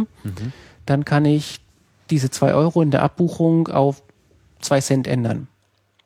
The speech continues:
Speaker 1: On the fly, in
Speaker 2: On
Speaker 1: der
Speaker 2: the
Speaker 1: Luft.
Speaker 2: fly, genau.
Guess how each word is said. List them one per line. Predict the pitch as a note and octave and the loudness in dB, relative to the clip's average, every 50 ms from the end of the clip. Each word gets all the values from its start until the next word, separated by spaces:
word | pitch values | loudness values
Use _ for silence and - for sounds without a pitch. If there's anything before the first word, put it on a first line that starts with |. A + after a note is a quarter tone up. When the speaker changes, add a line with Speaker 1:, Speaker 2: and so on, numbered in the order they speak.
| _ _ _ _ _ _ _ _ _ _ _ _ _ _ _ _ _ - | _ _ _ _ _ _ _ _ _ _ _ _ _ _ _ _ _ -4
Speaker 1:
On | - A2+ G#2+ G#2 | -2 -2 0 0
the | G#2+ G2+ | -2 -2
fly, | - - B2+ A#2+ A2+ G2+ F2 E2+ E2+ - - - _ | -2 -2 0 0 2 2 0 -2 -4 -8 -14 -10 _
in | - | 0
Speaker 2:
On | C#3+ | 0
Speaker 1:
der | C#3+ D3 | 2 2
Speaker 2:
the | D3 | 2
Speaker 1:
Luft. | A#2 A2+ | 2 2
Speaker 2:
fly, | D3 C#3 C3 B2+ B2+ B2 - _ _ _ | 2 2 2 2 0 -4 -8 _ _ _
genau. | - C3+ B2+ A2+ A2+ A#2+ B2+ | -2 0 0 0 0 -4 -8